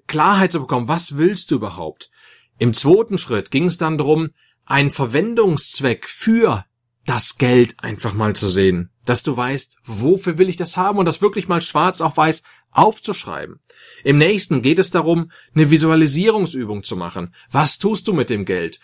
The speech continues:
Warum willst du das haben? Wo bist du dann? In welcher Situation? Sei es im Urlaub, sei es auf deiner neuen Yacht oder in deinem neuen Haus oder sonst wo. Sieh, wie du auf der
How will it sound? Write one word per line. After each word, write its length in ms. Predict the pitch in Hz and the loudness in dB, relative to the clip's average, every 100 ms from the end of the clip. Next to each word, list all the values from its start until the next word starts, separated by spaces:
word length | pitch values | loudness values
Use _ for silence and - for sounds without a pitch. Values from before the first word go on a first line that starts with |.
| _ | _
Warum 400 | 135 160 180 175 | 0 2 4 4
willst 220 | 175 185 196 | 4 2 0
du 60 | |
das 320 | 175 156 - - | -2 -4 -8 -12
haben? 460 | 139 170 180 147 139 | -6 0 2 4 4
Wo 120 | 180 | 4
bist 340 | 139 214 - | 4 -2 -2
du 60 | 185 | -4
dann? 240 | 123 113 | -6 -6
In 140 | 123 113 | -6 -2
welcher 260 | 175 190 | -2 0
Situation? 840 | 165 160 156 - 190 202 160 90 - - - _ _ _ _ | -2 -2 -2 -2 0 2 0 -2 -10 -20 -20 _ _ _ _
Sei 280 | - - 392 | 0 4 4
es 140 | 190 | 2
im 100 | 170 | 0
Urlaub, 460 | 180 220 214 196 135 | 0 0 2 -2 -4
sei 180 | 143 180 | -4 -4
es 120 | 175 | -4
auf 140 | 156 | -4
deiner 220 | 160 156 | -4 -4
neuen 320 | 156 156 165 151 | -2 -2 0 0
Yacht 360 | 160 196 - | 0 -2 -4
oder 180 | 160 151 | -2 0
in 80 | 151 | 0
deinem 220 | 147 147 | 0 2
neuen 340 | 151 151 131 | 2 0 0
Haus 340 | 131 151 190 190 | 2 2 2 2
oder 140 | 165 | 0
sonst 420 | 147 180 202 - | 0 0 0 -2
wo. 240 | 113 80 - - - - _ _ _ _ _ - | -2 -4 -4 -14 -20 -20 _ _ _ _ _ -2
Sieh, 440 | 113 196 233 165 | 2 2 2 2
wie 100 | 175 | 4
du 300 | 165 165 156 - - | 6 6 4 -2 -2
auf 260 | - - | -2 2
der 320 | 175 160 156 | 2 2 0